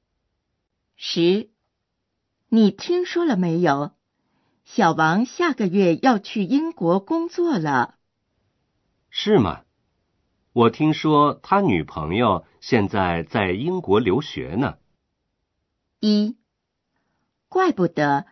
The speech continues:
Speaker 1: 他不去英国留学了。二，怪不得他要去英国工作呢。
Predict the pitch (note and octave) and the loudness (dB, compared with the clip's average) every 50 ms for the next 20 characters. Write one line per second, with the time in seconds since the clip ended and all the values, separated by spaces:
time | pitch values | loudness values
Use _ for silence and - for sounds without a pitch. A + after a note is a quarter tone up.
0 | _ _ _ - - B3 A#3+ - _ - D#3 F#3 G3+ - - E4 D4 G#3+ F3+ G3+ | _ _ _ -4 -2 -2 -2 -2 _ 0 0 0 0 0 0 0 0 2 2 2
1 | G3 G#3+ G#3 - E3 E3+ F#3 E3+ D#3 D3 D#3+ F#3+ - - - D3+ D3 C#3+ D3 E3+ | 2 2 0 2 0 0 2 2 2 0 0 -2 -2 -4 -2 -2 -2 0 0 2
2 | E3 D#3 C#3+ - _ _ _ _ _ _ _ _ _ _ _ _ _ _ _ _ | 4 4 2 2 _ _ _ _ _ _ _ _ _ _ _ _ _ _ _ _
3 | _ _ _ _ _ _ _ - G3+ E3 C3 B2 - _ _ _ _ _ _ _ | _ _ _ _ _ _ _ -2 0 0 -2 -4 -6 _ _ _ _ _ _ _
4 | _ _ _ _ _ _ _ _ _ _ - F#4 F#4+ F#4+ D#4 - - E3+ E3 - | _ _ _ _ _ _ _ _ _ _ -2 -2 0 0 -2 -2 -4 -6 -2 0
5 | E3 D#3 C#3+ C#3+ D3+ _ _ - - - C4+ B3 A#3 G3+ F3 E3 - - - F#3+ | 0 2 2 2 0 _ _ -12 -4 -2 0 0 2 0 -2 -4 -6 -4 -2 -2
6 | F3 - A#3 B3+ C#4 C#4+ C#4 - E3 D#3 F3 F3+ - - B3+ C4 C#4 C4+ - D4+ | -2 2 2 2 2 2 -2 -2 0 2 2 0 0 0 0 0 0 -2 -4 -4
7 | C#4+ B3 G3 D#3+ D#3 D#3 C#3+ C#3 - | -2 -2 -2 -2 -2 -2 -2 -4 -4